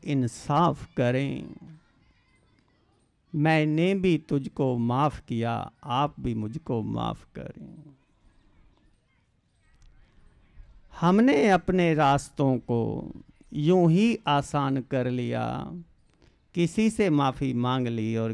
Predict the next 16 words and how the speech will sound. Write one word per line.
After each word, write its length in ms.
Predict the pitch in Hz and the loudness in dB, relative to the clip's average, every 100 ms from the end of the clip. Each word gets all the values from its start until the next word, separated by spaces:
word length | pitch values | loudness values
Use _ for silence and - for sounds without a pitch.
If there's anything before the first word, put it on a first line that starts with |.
| - | -6
किसी 300 | 131 - 156 | -8 -4 -6
को 180 | 160 139 | -4 -4
माफ़ 320 | 113 107 110 | -2 -4 -6
कर 200 | - 127 - | -10 -10 -8
दिया। 380 | - - - - 165 - _ _ _ _ _ _ _ _ _ _ _ _ - | -10 -12 -16 -20 -20 -20 _ _ _ _ _ _ _ _ _ _ _ _ -2
थोड़ा 220 | 156 135 | 2 2
ज़िंदगी 500 | 123 127 117 123 127 | 0 -2 -2 -2 -2
को, 200 | 123 131 | 0 0
जीवन 420 | 123 135 127 131 | 2 2 2 0
को 320 | 135 143 139 - _ _ _ _ _ _ _ _ _ _ | 0 -2 -2 -8 _ _ _ _ _ _ _ _ _ _
इस 220 | - 254 - - | 0 0 0 0
दृष्टिकोण 720 | 156 151 - 165 - 170 190 | 2 2 -2 -2 0 0 0
से 200 | - 143 | 0 -2
जी 220 | 120 131 156 | 0 0 0
के 200 | 160 135 | 0 0
देखें। 720 | 110 110 - - - 165 165 | -2 -8 -10 -14 -14 -14 -18